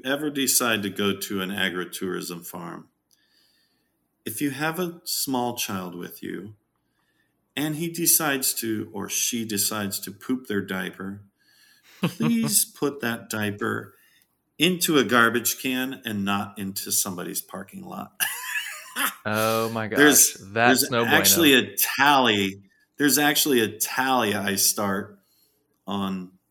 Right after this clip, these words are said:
Speaker 1: diapers and or, well, the mask thing is kinda over, but, uh, diapers, I, I remember picking up over thirty diapers in my parking lot in a season. And I'm
Speaker 2: What,
Speaker 1: like,
Speaker 2: thirty?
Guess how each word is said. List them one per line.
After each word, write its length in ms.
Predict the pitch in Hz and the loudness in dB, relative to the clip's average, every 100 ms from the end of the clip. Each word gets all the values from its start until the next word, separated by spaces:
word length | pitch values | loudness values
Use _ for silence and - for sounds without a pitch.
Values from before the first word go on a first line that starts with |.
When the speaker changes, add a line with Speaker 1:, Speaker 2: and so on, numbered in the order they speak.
| _ | _
Speaker 1:
diapers 760 | - 98 98 107 101 98 - - | -4 -2 -2 -2 -2 -2 -4 -6
and 240 | 95 95 95 | -8 -6 -6
or, 280 | 92 92 | -6 -6
well, 480 | 98 104 98 95 98 - - - - _ | -4 -2 -2 -4 -8 -20 -20 -20 -20 _
the 80 | 107 | -2
mask 560 | 113 131 135 - - - - | 4 6 6 4 0 -4 -4
thing 260 | 120 107 101 | 0 0 0
is 180 | 95 | 0
kinda 300 | - 104 98 95 | -2 -2 -2 -2
over, 600 | 101 95 95 95 92 - | -2 -2 -4 -6 -8 -6
but, 320 | 104 98 - | -4 -4 -4
uh, 340 | 95 90 95 - _ _ _ _ _ _ _ _ | -6 -4 -8 -12 _ _ _ _ _ _ _ _
diapers, 800 | - 117 127 156 156 165 - - - | 0 0 0 -2 0 0 0 -4 -12
I, 140 | 107 107 | -12 -6
I 60 | 110 | -4
remember 480 | 139 139 135 127 127 | -4 -4 -4 -4 -6
picking 300 | - 123 117 | -8 -6 -6
up 180 | 113 110 | -6 -6
over 320 | 104 120 110 | -4 -2 -2
thirty 520 | 104 - - 113 127 127 101 | -4 -4 -4 -4 -4 -6 -8
diapers 480 | - 98 104 110 95 | -4 -4 -2 -4 -4
in 100 | 95 | -4
my 140 | 95 92 | -6 -8
parking 440 | - 101 104 101 | -4 -4 -4 -6
lot 400 | 95 98 104 - - | -6 -6 -8 -10 -8
in 140 | 98 | -4
a 60 | 98 | 0
season. 580 | - 110 101 95 90 87 _ - - _ _ - | 0 2 -2 -4 -6 -12 _ -20 -20 _ _ -8
And 120 | 104 | -4
I'm 140 | 107 104 | -2 0
Speaker 2:
What, 220 | 98 214 | 2 0
Speaker 1:
like, 160 | - | -2
Speaker 2:
thirty? 680 | - - 170 185 311 453 339 | -8 -2 2 6 8 8 6